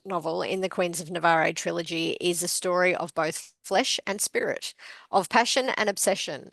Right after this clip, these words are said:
and their often devastating consequences for the self and others.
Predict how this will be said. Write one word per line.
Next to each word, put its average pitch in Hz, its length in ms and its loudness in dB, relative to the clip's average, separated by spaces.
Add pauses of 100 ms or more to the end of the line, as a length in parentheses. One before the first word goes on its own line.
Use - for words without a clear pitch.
and 185 160 -2
their 185 180 2
often 202 320 0
devastating 175 600 2
consequences - 960 -6
for - 180 -4
the 165 80 -2
self - 480 -6
and 160 200 -6
others. - 640 -6